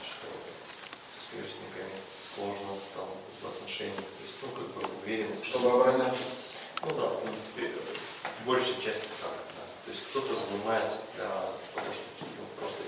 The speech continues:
Speaker 1: физически сильнее, то есть чтобы внутренняя какая-то уверенность появилась. Не для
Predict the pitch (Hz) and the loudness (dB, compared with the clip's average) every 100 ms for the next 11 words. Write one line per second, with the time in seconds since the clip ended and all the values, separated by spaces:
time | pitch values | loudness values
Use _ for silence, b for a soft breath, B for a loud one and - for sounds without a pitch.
0 | 98 101 101 - - - - 92 123 135 | -6 -6 -4 -4 -4 -4 -4 -4 -2 0
1 | - - - - - - - 104 104 107 | -2 -6 -10 -10 -8 -8 -6 -6 -4 -4
2 | - - - - - - - - - - | -4 -4 -6 -6 -4 -4 -4 -6 -8 -8
3 | - - - - 107 104 101 | -8 -6 -6 -6 -4 -2 0